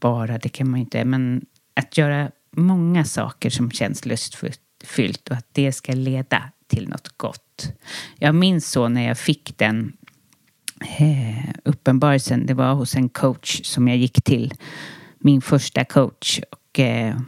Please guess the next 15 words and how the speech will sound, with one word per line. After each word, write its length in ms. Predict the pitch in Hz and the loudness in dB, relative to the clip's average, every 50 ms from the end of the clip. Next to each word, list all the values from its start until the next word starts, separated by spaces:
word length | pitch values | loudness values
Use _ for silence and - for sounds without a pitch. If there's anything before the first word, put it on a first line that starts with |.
| - - _ _ _ - - - | -10 -18 _ _ _ -20 -16 -2
hon 240 | - 147 139 135 127 | 2 4 4 4 4
var 120 | 127 123 | 0 -2
fantastisk. 840 | 117 - 131 127 - - 131 127 - - - - - - - - - | -2 0 -2 0 0 -2 -2 -4 -4 -6 -8 -8 -8 -8 -10 -14 -14
Och 240 | - - - 135 | -10 -4 -2 0
hon, 140 | 139 139 135 | 2 2 4
hon 200 | 135 143 143 139 | 4 4 2 2
sa, 400 | 131 - - 127 123 123 120 127 123 - _ _ _ _ _ _ _ _ _ _ | 0 0 -2 0 0 0 0 -2 -4 -8 _ _ _ _ _ _ _ _ _ _
"Ja, 80 | - - | -2 0
men 160 | 160 160 160 | 2 2 2
Caroline, 440 | - - 165 156 156 160 160 160 156 | 2 2 2 4 4 4 2 2 2
du 100 | 147 156 | 2 0
ska 180 | - - - | 0 0 0
gå 280 | 160 147 - 143 156 139 | 0 2 2 2 2 2
på 180 | - - 151 160 | 2 2 2 2
lust. 720 | 156 156 185 - - - - - - - - - - | 2 2 0 -2 -6 -8 -10 -10 -10 -8 -4 -2 -2